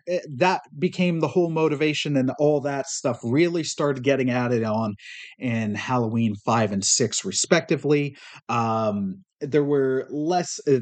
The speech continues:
there were dwindling returns, um, and Jamie Lloyd, uh, was killed in Halloween six, uh, the original cut,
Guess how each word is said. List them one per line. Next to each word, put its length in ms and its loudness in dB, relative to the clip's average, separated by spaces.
there 140 0
were 100 2
dwindling 540 0
returns, 800 0
um, 720 0
and 260 -4
Jamie 320 2
Lloyd, 460 0
uh, 280 -4
was 180 -4
killed 600 0
in 180 -2
Halloween 460 0
six, 640 0
uh, 300 -4
the 180 -6
original 400 2
cut, 280 -2